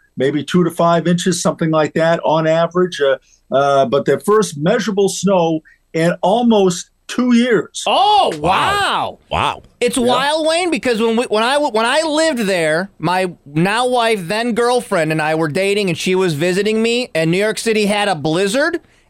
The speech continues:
Speaker 2: and they have nowhere to put the snow when they have a
Speaker 1: Oh, no.
Speaker 2: blizzard. So the roads just kind of shut down, and they try to bring in dump trucks and stuff. It's fascinating. And then they have to melt all of the snow with, like, giant heaters and stuff.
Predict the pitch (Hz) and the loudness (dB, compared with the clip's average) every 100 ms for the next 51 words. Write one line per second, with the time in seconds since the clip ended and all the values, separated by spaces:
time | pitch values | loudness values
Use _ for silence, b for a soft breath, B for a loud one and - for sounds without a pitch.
0 | - 180 226 277 320 285 262 277 269 262 | -4 -2 0 0 -2 0 0 0 0 0
1 | 240 - 254 254 185 - 202 208 98 139 | 0 -2 -2 -2 -4 -2 0 0 -2 0
2 | 170 190 190 208 190 156 180 240 151 98 | 0 0 0 0 0 2 2 2 0 -6
3 | b b b - 247 233 220 214 214 254 | b b b -4 -2 0 0 0 0 0
4 | 277 202 240 247 - 247 254 233 - 269 | -2 -2 -2 -2 -2 -2 0 -2 -2 -2
5 | 262 233 226 247 254 254 226 202 170 226 | -2 -2 -2 0 0 0 0 -2 -2 -2
6 | 240 220 226 240 226 220 170 208 - - | 0 -2 -2 -2 0 0 0 -2 -4 -2
7 | 233 233 - 226 - 240 233 208 202 247 | -2 -2 -2 -2 0 -2 -2 -4 -6 -2
8 | 277 285 240 220 208 B 208 190 240 262 | -2 0 0 -2 -4 B -4 -2 0 0
9 | 247 240 208 175 180 233 254 - 226 247 | -2 -2 -2 0 0 -2 -4 -2 0 0
10 | 254 233 - 247 254 254 247 208 156 160 | 0 -2 -2 0 0 2 2 0 0 -2
11 | 127 117 185 202 214 131 120 220 254 269 | -4 -4 -2 0 -2 -4 -4 -2 0 0
12 | 233 262 233 277 269 - | 0 -2 -2 -2 -2 -4